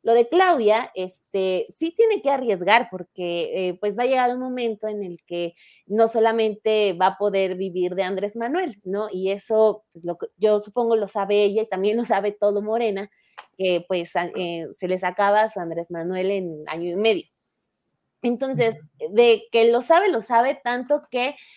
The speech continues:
Speaker 1: ha dado algunos, eh, pasos que no sé si le han salido muy bien. Por ejemplo,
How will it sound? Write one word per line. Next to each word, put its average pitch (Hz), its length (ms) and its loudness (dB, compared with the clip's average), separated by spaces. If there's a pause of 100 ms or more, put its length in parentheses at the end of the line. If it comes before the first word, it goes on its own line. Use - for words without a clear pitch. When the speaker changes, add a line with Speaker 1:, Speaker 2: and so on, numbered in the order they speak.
(140)
Speaker 1:
ha 226 160 4
dado 269 300 4
algunos, 262 680 -4
eh, 190 280 -2 (120)
pasos 247 460 0
que 254 140 -8
no 254 260 -4
sé 294 160 -8
si 285 140 -6
le 240 80 -4
han 233 120 -4
salido 226 300 -2
muy 226 140 -4
bien. 233 200 -4
Por 220 140 -6
ejemplo, 233 520 0